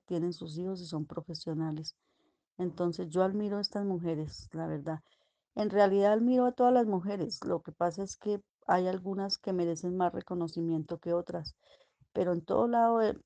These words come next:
partes del mundo las mujeres, eh,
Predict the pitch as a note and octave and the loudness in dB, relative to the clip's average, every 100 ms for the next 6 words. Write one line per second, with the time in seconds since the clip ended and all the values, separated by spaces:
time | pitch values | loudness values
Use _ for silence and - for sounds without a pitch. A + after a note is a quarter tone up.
0 | - G3+ G3+ A3 G3+ F3+ F3 F3 G3 G3+ | 4 4 4 -2 0 2 0 0 0 0
1 | F#3+ E3+ E3 D#3+ E3+ E3 - - _ _ | 0 0 0 0 -2 -6 -20 -20 _ _
2 | _ _ _ _ _ _ F#3 F3 E3+ E3 | _ _ _ _ _ _ 0 0 0 -2
3 | - | -4